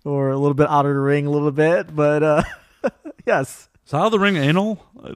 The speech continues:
Speaker 1: Uh, what? <laughs> You know, like, when, when a wrestler, like, jumps out of the ring and, you know, brings out a chair or a bat
Speaker 2: A
Speaker 1: or
Speaker 2: foreign object?
Speaker 1: foreign objects. So,
Speaker 2: So
Speaker 1: uh,
Speaker 2: Ryback's all about the sex toys, huh?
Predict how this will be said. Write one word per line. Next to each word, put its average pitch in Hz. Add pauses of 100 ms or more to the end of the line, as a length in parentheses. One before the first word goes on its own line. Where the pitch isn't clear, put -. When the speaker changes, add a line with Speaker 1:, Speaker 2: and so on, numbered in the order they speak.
(240)
Speaker 1:
Uh, 170 (320)
what? 240
<laughs> - (920)
You 247
know, 247
like, 220
when, 185
when 170
a 147
wrestler, 165
like, 156 (720)
jumps 147
out 151
of 156
the 156
ring 151
and, 139
you 147
know, 135
brings 139
out 131
a 123
chair 139
or 131
a 113
bat 139
Speaker 2:
A 120
Speaker 1:
or 123
Speaker 2:
foreign 147
object? 139
Speaker 1:
foreign 170
objects. 160
So, 156 (120)
Speaker 2:
So 151
Speaker 1:
uh, - (160)
Speaker 2:
Ryback's 135
all 123
about 135
the -
sex 135
toys, 107
huh? 127